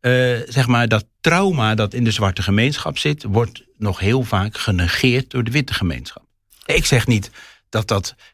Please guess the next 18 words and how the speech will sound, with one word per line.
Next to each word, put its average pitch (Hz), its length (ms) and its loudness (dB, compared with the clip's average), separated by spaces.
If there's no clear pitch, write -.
eh, 95 320 -2
helemaal 139 480 2
fout 151 340 -4
is 147 120 -4
van 147 140 -2
die 143 120 0
witte 135 220 -2
gemeenschap, 139 560 -2
want 104 160 0
soms - 280 -2
denk 85 220 0
je 147 80 -2
dat 131 160 -2
natuurlijk 131 320 -2
ook 120 180 -2
wel 127 100 -2
eens: 113 80 0
"Jongens, 120 380 0